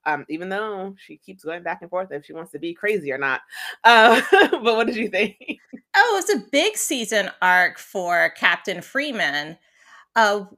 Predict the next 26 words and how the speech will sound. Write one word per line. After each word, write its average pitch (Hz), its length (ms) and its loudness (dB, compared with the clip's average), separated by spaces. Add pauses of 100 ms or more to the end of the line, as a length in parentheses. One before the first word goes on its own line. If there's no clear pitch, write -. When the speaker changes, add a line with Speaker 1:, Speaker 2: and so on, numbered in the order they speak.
(320)
Speaker 2:
one 320 380 2
thing 302 220 -2
I 214 380 0
do 262 140 -2
wanna 254 200 0
know 208 220 0
before 190 720 -2
going 190 240 -2
down 170 160 0
further 196 400 0
into 170 220 -6
Captain 160 340 -6
Freeman's 214 520 -8
season 175 280 -10
arc 151 200 -4
is, - 300 -10
or, 185 420 -4
or 160 320 -6 (340)
character 208 760 -2
evolution, 170 640 -8 (540)
um, 175 400 2
is 202 220 0
really 214 840 0 (380)
about 170 520 -2 (380)
Admiral 185 1000 -2 (240)
Vassery. 285 640 -4